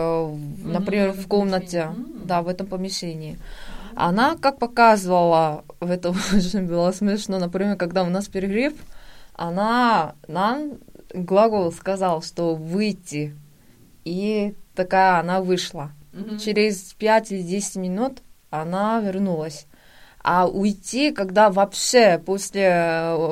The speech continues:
Speaker 1: уроков
Speaker 2: Мгм.
Speaker 1: занятия, она сказала нам, что уйти. И она домой ушла. Вот так показывала.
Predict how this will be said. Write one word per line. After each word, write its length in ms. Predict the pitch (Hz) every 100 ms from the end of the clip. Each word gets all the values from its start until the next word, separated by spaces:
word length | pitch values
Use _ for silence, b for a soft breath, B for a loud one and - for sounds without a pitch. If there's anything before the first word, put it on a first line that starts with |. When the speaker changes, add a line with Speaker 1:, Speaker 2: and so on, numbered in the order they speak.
| 160 156 -
Speaker 1:
уроков 540 | 165 185 208 196 185 180 - 185
Speaker 2:
Мгм. 200 | 180 170
Speaker 1:
занятия, 880 | 165 175 180 208 294 - 214 170 -
она 360 | 165 175 220 294
сказала 480 | - 247 226 208 185
нам, 140 | 175
что 200 | 175 -
уйти. 680 | 175 165 226 226 - 165 151 - _ _ - - - - - -
И 360 | 180 185 202
она 480 | 208 165 175 196 202
домой 340 | 180 180 196 180
ушла. 340 | 170 160 143 - - _ - _ - -
Вот 200 | 202 208
так 160 | 226
показывала. 1000 | 220 220 247 294 339 440 370 226 262 277